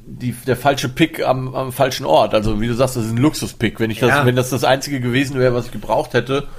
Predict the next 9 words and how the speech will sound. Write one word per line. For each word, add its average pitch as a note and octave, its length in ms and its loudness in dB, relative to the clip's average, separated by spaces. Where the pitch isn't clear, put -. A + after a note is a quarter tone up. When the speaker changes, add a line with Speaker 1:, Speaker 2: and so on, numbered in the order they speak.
Speaker 1:
okay, A2 520 2
aber G#2 220 4
das G2+ 180 0
ist - 220 -4
halt F2+ 140 -4
einfach E2+ 280 -6
nicht E2+ 220 -12
so. D#2+ 200 -12
Speaker 2:
Ja, F#2+ 160 -14